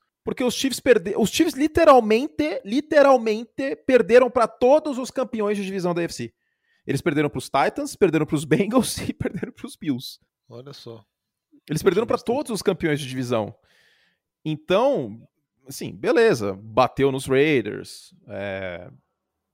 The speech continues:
Speaker 1: fez boas partidas aí no final da temporada, bateu nos Chargers.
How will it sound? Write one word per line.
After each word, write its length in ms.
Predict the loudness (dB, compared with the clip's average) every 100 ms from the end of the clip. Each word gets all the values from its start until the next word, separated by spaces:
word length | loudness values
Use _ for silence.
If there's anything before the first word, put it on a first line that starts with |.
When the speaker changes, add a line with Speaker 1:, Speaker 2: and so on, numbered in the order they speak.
| _ _
Speaker 1:
fez 320 | -10 -6 -4
boas 200 | -2 -4
partidas 420 | -2 -4 -4 -6
aí 80 | -6
no 60 | -6
final 180 | -8 -8
da 60 |
temporada, 880 | -8 -6 -2 0 2 2 0 -2 -8
bateu 300 | -6 -8 -8
nos 120 | -10 -8
Chargers. 800 | -4 -2 -2 -4 -8 -14 -16